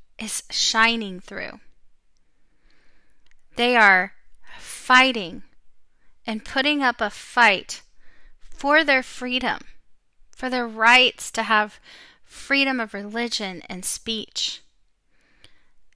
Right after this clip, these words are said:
And this has taken Putin off guard, he wasn't expecting it. He thought he'd come in and he'd just be able to take over the country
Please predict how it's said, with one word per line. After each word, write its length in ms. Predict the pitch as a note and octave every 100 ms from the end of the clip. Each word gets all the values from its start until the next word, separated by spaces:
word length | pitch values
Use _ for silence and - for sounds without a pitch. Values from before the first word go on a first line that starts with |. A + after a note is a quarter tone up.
| - _ _ _ _ _ _ _ _
And 600 | - A#3 A3 G#3+ G#3+ - - - - - _ _ _ _ _ _ _ -
this 220 | A#3+ C#4+
has 160 | F#4+ -
taken 340 | G4 F#4+ D#4+
Putin 340 | C4+ E4+ F4+ B3+
off 240 | A3+ -
guard, 500 | A#3 F4 G#3+ - - - _ _ - _
he 200 | - C#4+
wasn't 300 | G#4 A#4 C4+
expecting 520 | G#3+ - - E4 B3 F#3
it. 180 | -
He 140 | C4 F4+
thought 280 | C4+ A#3+ A#3+
he'd 160 | A#3
come 260 | - B3 C4+
in 320 | E4+ E4 D#4+ - - - -
and 380 | - A3+ G#3 G#3
he'd 220 | B3 C4+
just 220 | A#3 A#3+ -
be 100 | A#3
able 160 | A3
to 100 | G#3+
take 280 | - A#3+ A3+
over 280 | A3+ G#3+ G3
the 100 | G3
country 640 | - A#3 - G#3 F#3 F#3+